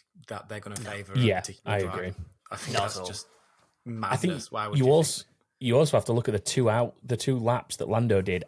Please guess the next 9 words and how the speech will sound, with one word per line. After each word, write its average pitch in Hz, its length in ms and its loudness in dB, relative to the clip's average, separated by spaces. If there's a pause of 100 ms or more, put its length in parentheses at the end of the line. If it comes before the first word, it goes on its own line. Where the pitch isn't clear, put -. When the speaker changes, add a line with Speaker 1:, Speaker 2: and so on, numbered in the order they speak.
Speaker 3:
after 110 420 -2
his 98 160 2
stop. - 580 0 (220)
Speaker 1:
Oh, 127 160 0
yeah. 104 140 -6
Speaker 3:
They 131 100 8
were 135 180 6 (120)
absolutely 156 1000 4
mega 104 680 2